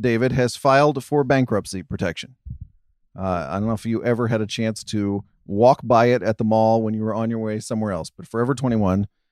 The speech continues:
now in bankruptcy protection. It was an overworked Twitter joke to say Forever twenty-one is changing its name to Chapter eleven,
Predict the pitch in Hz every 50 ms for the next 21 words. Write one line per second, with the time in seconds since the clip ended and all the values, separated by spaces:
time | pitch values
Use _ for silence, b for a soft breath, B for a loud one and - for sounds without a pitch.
0 | _ _ _ _ - 131 147 175 208 202 151 139 135 131 120 135 123 107 - 117
1 | 107 - 92 - 110 107 - 131 131 120 113 113 101 110 110 90 135 196 202 208
2 | 165 160 151 143 - - - 196 185 156 123 139 139 131 - 113 104 - 127 120
3 | 120 120 - - 123 131 127 135 113 - 131 123 120 117 131 147 170 175 165 139
4 | 123 - - - 147 143 151 147 151 143 143 - - 139 131 131 139 131 139 135
5 | 127 - 139 127 123 - - 139 131 98 92 127 127 135 127 101 95 - -